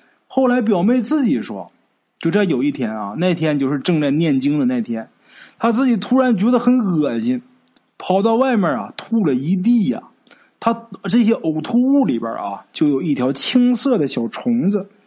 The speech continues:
<clears throat> 吐出来之后啊，这小虫子很快就化了啊。这个呀，绝对不是她的幻觉，她眼见着这个虫子吐出来之后化了。就自从那天以后，她对这个大伟的爱意就消失得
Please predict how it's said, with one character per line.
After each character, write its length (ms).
<clears throat> 560
吐 240
出 140
来 140
之 100
后 180
啊， 140
这 80
小 160
虫 240
子 80
很 160
快 180
就 120
化 380
了 140
啊。 240
这 220
个 100
呀， 160
绝 180
对 140
不 160
是 100
她 60
的 100
幻 300
觉， 100
她 120
眼 340
见 260
着 80
这 100
个 80
虫 300
子 80
吐 160
出 60
来 160
之 80
后 160
化 280
了。 120
就 160
自 340
从 260
那 140
天 240
以 80
后， 400
她 280
对 220
这 80
个 100
大 260
伟 180
的 80
爱 260
意 340
就 120
消 280
失 220
得 180